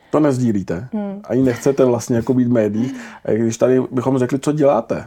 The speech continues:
Speaker 1: Vlastně jako co děláte, jestli
Speaker 2: Práci mám, ale úplně jako
Speaker 1: nechcete?
Speaker 2: bych do toho nezapředávala, jenom dělám prostě na určitých projektech, co se týče investic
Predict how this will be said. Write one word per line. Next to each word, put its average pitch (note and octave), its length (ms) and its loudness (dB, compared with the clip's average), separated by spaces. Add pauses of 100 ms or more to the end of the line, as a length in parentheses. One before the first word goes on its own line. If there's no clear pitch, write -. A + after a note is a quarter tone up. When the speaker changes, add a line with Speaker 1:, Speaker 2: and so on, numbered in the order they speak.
(100)
Speaker 1:
Vlastně - 260 -12
jako A#2 220 -6
co - 260 -6
děláte, A2+ 440 -2
jestli A#2 200 -4
Speaker 2:
Práci G3+ 320 -2
mám, G#3+ 300 -2
ale G#3+ 180 0
úplně G#3 400 -6
jako G3 120 -6
Speaker 1:
nechcete? G3+ 220 2
Speaker 2:
bych G#3+ 220 2
do A2+ 60 -4
toho G#3 180 -6
nezapředávala, F#3+ 640 -8
jenom F#3+ 240 -6 (160)
dělám F#3+ 300 -6
prostě F#3+ 340 -8
na F#3 100 -4
určitých F#3+ 380 -8
projektech, - 600 -2 (800)
co - 140 -20
se G3+ 120 -18
týče F#3 260 -8
investic F#3 720 -6